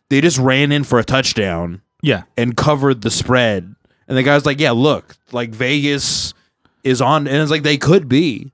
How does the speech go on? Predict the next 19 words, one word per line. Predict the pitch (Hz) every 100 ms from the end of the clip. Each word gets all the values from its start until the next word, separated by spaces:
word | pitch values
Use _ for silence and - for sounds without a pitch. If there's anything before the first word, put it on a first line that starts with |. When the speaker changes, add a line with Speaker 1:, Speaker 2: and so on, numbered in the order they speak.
| _
Speaker 2:
Uh-huh. | 151 135 107
Speaker 1:
We | - 151
don't, | 190 165 110
we | 127
don't | 151 151
really | 143 135 123
know, | 120 139 120 107 117
but | -
Speaker 2:
Yeah. | 143
Speaker 1:
it's | 135
like, | 139
why | 123 139
would | 156 147
you | 147
even | 143 139 131
go | 123 127
for | 143
the | 123
touchdown | 123 135 - 123 117 113 110 104